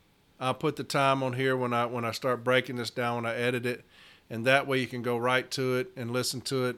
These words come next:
over and over again if you need to, to, to get your C C A's, uh, uniforms to 'em, okay? So there's your episode, another kind of salted peanuts type. Uh,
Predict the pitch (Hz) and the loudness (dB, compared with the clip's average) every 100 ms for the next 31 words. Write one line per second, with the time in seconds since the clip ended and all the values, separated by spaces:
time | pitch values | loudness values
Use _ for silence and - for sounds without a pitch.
0 | - 120 120 120 120 123 120 113 120 113 | -6 -2 -2 0 0 0 -2 -4 -4 -4
1 | 117 113 113 - 117 113 107 104 - 107 | -4 -4 -4 -4 -6 -4 -6 -6 -8 -6
2 | 120 120 117 - 127 117 131 117 110 107 | -4 -4 -4 -2 -2 -2 0 0 0 -2
3 | - - - - - - 113 107 107 - | -8 -14 -20 -20 -16 -6 -2 0 -2 -4
4 | 131 131 131 - 117 104 - 123 110 101 | 2 4 4 2 -4 -4 -4 -4 -4 -4
5 | 127 117 107 - - - _ - _ _ | -2 -2 -4 -10 -20 -20 _ -20 _ _
6 | _ _ _ _ _ _ _ _ - - | _ _ _ _ _ _ _ _ -20 -20
7 | - - 139 147 185 175 160 165 170 156 | -20 -6 2 6 6 4 6 6 6 4
8 | - 160 156 147 147 151 156 147 127 143 | 4 6 6 6 2 2 2 2 2 2
9 | 139 135 117 143 135 127 - 139 131 131 | 2 0 -4 0 0 0 0 4 4 2
10 | - - - - _ - 113 | -2 -20 -20 -20 _ -2 2